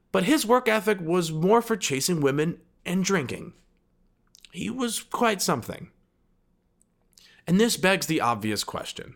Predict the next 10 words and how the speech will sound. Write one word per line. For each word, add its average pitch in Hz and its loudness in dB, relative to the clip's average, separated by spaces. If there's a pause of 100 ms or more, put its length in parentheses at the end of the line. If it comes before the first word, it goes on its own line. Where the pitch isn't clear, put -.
(100)
the 175 4
most 202 4
obvious 151 2
of 113 -2
them 117 0
all. - -8 (840)
Why 175 2
didn't 147 0
Emperor 139 -2
Yuan 92 -6